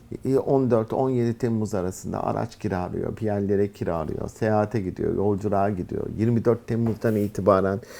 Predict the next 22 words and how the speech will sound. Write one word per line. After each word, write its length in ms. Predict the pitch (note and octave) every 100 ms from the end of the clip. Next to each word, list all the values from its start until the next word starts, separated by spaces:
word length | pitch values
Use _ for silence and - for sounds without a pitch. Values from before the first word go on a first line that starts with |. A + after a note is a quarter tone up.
| - -
o 140 | A#2
yolculuklarda 840 | B2+ A2+ G#2 G2+ - - G2+ G2 F#2+
keyif 340 | G#2+ G#2 G2+
alıyor. 300 | F#2 - - - - - -
Yirmi 280 | C3+ C3 B2
altı, 260 | A2+ -
yirmi 220 | A#2 B2 A2+
dokuz 280 | G#2+ A#2
Temmuz'da 400 | - F#2 D#2+ -
yeni 280 | A2 A#2 A#2
tanışmalar 600 | A#2+ G#2+ G#2 - A2+ A2+
yaşıyor 340 | A2 G2+ - B2+
da 60 |
o 100 | F#2+
kısmı 320 | - A#2 A#2+
sevmiyorum 640 | A#2 C3 B2 A2+ D#2+ D2 B1
ben 240 | A#1+ E2+
biliyorsun. 440 | F#2 E2+ - - - - - - -
Karmayı 520 | - C3+ B2+ A#2+ F#2+ F#2+
daha 180 | E2
çok 220 | - F2 -
seviyorum. 460 | - F#2 G#2 C3